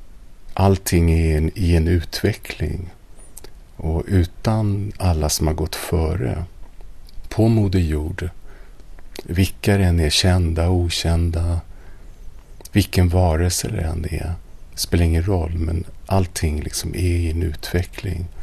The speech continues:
Hur kan man inte vara tacksam till det? Det är liksom det s-, det var lite grann, vi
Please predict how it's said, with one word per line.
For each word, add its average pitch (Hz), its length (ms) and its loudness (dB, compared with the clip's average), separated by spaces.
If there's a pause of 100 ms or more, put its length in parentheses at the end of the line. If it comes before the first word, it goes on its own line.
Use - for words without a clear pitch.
(880)
Hur 101 140 2
kan 95 180 2
man 87 160 4
inte 82 280 0
vara 92 120 -2
tacksam - 480 -4
till 87 140 -6
det? 90 240 -4 (1040)
Det 87 100 -4
är 85 40 4
liksom 85 280 0
det 82 140 0
s-, - 460 -4 (1800)
det 101 120 2
var 98 80 6
lite 90 200 2
grann, 87 180 4
vi 82 160 2